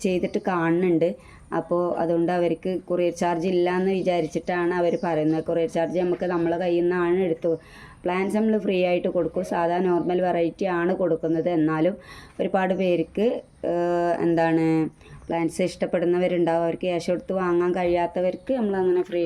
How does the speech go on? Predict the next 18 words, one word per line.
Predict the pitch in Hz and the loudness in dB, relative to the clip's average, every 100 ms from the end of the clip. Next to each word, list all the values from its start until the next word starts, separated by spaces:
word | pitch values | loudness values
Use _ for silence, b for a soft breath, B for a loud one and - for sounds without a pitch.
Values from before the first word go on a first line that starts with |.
| 165 175 170 | 0 0 2
ആയിട്ട് | 165 165 170 | 0 0 -2
കൊടുക്കുക | 165 - 160 160 | -4 -4 -4 -2
എന്നുള്ളൂ | 156 151 143 143 | 0 0 -2 -4
ട്ടോ. | 165 156 B B B B B B B B - | -6 -8 B B B B B B B B -2
അപ്പോൾ | 214 202 | 0 2
ആദ്യമായിട്ട് | 196 190 185 202 196 | 4 2 0 -2 2
കാണിക്കുന്ന | 180 170 170 175 | 2 2 2 2
ഈ | 170 | 2
ഒരു | 170 170 | 2 0
പ്ലാന്റ്, | 170 156 151 190 185 | 0 2 2 2 2
ഇതിന് | 170 170 208 - 180 | 2 2 0 0 0
റേറ്റ് | 175 165 190 | 0 0 2
വരുന്ന | 175 170 170 | 4 2 2
ഇപ്പോൾ | 175 175 | 2 2
ഇരുപത് | 170 170 175 185 | 4 4 4 4
രൂപക്കാണ് | 170 165 165 165 170 | 2 2 0 0 0
കൊടുക്കുന്നത്. | 175 156 156 160 151 185 B B B B - - - - - - - - | -2 -2 -2 0 0 -2 B B B B -18 -16 -16 -18 -20 -20 -10 -4
ഇരുപത് | 160 160 | 0 2